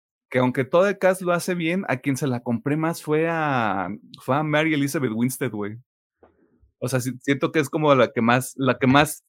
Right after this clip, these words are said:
te vende el miedo, güey. De todos los personajes, creo que es la que más te dice así como de, "Güey, es que sí está, es, es, o sea, es, sí va, sí va a haber un cagadero, háganme caso, <laughs> güey.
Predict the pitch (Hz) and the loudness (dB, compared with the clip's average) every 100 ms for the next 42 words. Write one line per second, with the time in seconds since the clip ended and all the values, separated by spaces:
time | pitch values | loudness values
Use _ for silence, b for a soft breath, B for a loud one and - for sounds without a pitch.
0 | - 156 151 151 143 143 143 143 135 117 | 0 2 2 2 2 4 4 4 2 0
1 | 107 107 - - 117 - 151 180 143 131 | -4 -6 -10 -6 -4 2 2 2 -2 -2
2 | 127 131 151 170 160 147 151 151 127 120 | 0 0 0 -2 -4 -2 -2 -2 0 2
3 | 123 139 143 139 135 131 135 117 113 175 | 2 0 -2 -4 -4 -6 -4 -2 -2 0
4 | 226 214 b b b _ _ _ 147 - | -2 -2 b b b _ _ _ -18 -2
5 | 220 220 226 247 226 208 185 180 185 175 | 0 0 -2 -2 0 2 2 0 0 0
6 | - 185 - 131 123 - 196 214 214 - | -2 -4 -6 -18 -18 -8 0 2 2 -2
7 | 143 139 196 208 208 214 190 185 127 175 | -12 -6 0 2 4 2 2 4 4 4
8 | 196 202 170 120 175 - 196 170 147 - | 4 2 0 -2 -2 0 2 2 2 2
9 | 165 139 | -2 -2